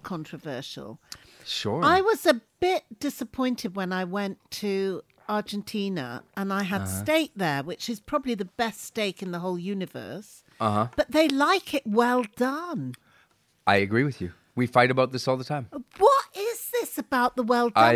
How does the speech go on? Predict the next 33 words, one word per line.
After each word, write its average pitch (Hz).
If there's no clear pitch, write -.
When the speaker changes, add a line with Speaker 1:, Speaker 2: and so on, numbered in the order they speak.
Speaker 1:
there? 170
Speaker 2:
it's, -
it's -
kind 110
of 107
sacrilege, 101
if 101
you 104
ask 226
Speaker 1:
Why 466
Speaker 2:
me. 480
Speaker 1:
do 381
they 349
do 370
it? 151
Speaker 2:
I 92
don't 107
know. 95
I 104
don't 107
know. 107
I 98
don't 98
know. 85
Speaker 1:
But 339
do 339
you, 370
w-, 285
w-, 294
so 330
if 349
you 359
want 285